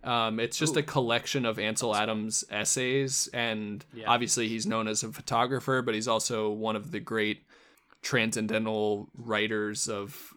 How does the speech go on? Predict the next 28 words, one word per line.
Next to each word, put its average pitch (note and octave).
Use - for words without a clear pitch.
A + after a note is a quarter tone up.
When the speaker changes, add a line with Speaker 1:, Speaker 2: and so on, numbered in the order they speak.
Speaker 1:
the, G2+
you A2+
know, G2+
twentieth G#2
century, A2
and, G#2+
uh, G#2
you G#2+
know, G#2
did A2+
so A#2
much G#2+
for G#2
the A2
national G#2
park A#2
system A2+
in G#2
the G#2+
United G#2+
States. A2
And A2+
ever, A2+
as B2+
everyone's C3
sort B2
of, G#2+
like, G#2